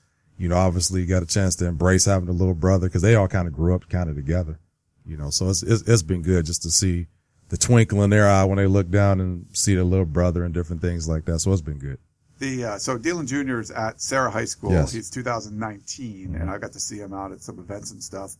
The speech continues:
Speaker 2: So it kinda puts you, is there an advantage as a recruiter in the area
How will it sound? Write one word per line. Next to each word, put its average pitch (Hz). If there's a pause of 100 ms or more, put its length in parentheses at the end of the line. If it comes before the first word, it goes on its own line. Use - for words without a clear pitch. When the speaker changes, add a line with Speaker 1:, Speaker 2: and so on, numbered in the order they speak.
(600)
Speaker 2:
So 147
it 147
kinda 247
puts 180
you, 147 (460)
is 143
there 226
an 214
advantage 139
as 117
a 117
recruiter 110 (300)
in 113
the 110
area 101